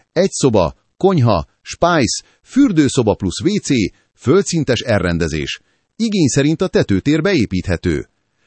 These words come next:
Felújításban tudunk segíteni számlával. Nyílászárók, korszerű műanyagablakok a nappaliban, melyek kiváló hőszigetelést biztosítanak.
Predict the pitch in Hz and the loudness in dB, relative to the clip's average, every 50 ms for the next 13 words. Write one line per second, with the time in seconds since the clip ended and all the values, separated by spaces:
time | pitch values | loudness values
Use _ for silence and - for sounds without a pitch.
0 | _ _ - - 220 233 214 202 196 170 - 165 143 131 101 131 123 - 135 120 | _ _ -2 0 0 0 2 0 -2 -2 0 0 -2 0 0 0 0 0 0 2
1 | 117 107 - - 202 190 175 160 - 135 120 107 98 87 - _ _ - - - | 2 0 2 0 0 0 0 -2 0 0 0 0 0 -2 -6 _ _ -10 -4 -2
2 | 233 190 98 92 87 80 76 69 71 71 65 58 - _ _ _ _ _ _ _ | 0 0 2 0 0 -2 -2 -2 -4 -4 -6 -6 -10 _ _ _ _ _ _ _
3 | - - - - 185 254 277 220 139 104 95 - 107 98 90 85 85 76 65 - | -20 -12 -2 2 4 4 4 4 2 2 0 0 0 0 2 2 0 -2 -2 -6
4 | - _ _ _ _ _ _ - 240 254 240 190 - - 175 156 147 143 156 165 | -12 _ _ _ _ _ _ -2 0 0 0 0 2 2 4 4 4 4 4 2
5 | 160 139 123 120 110 101 107 98 98 90 - 98 87 - 95 117 175 220 - - | 4 4 4 2 2 2 2 2 2 0 0 -2 -4 -2 0 0 0 0 0 0
6 | 180 147 135 120 104 98 87 76 65 - _ _ - - 101 107 101 98 92 - | 0 2 2 4 2 2 0 0 -4 -8 _ _ -6 -2 0 2 2 2 0 -2
7 | - - 123 208 202 170 160 156 151 139 202 262 233 - - 135 107 101 - 98 | 0 -2 0 2 2 2 4 2 2 4 2 2 2 2 0 0 -2 0 0 0
8 | 90 87 85 76 71 87 82 - 90 82 - 95 85 - 82 78 69 60 - - | 0 0 0 0 -2 -4 -4 -4 -4 -2 -2 -2 -2 0 -2 -2 -2 -6 -8 -14
9 | _ | _